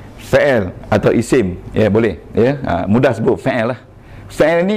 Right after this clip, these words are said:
kata perbuatan. Isim ini kata nama. Dan yang ketiga,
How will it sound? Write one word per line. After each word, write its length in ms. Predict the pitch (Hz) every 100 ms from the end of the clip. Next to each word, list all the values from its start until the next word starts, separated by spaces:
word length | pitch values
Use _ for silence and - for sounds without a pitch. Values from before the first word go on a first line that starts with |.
| 208
kata 240 | 196 151
perbuatan. 560 | 127 123 117 107 85 - - - - - - -
Isim 260 | 143 185 180
ini 160 | 196 165
kata 160 | 156
nama. 380 | 139 123 107 82 - - - - - - - - - -
Dan 240 | 135 175
yang 80 | 196
ketiga, 640 | 185 190 180 180 185 220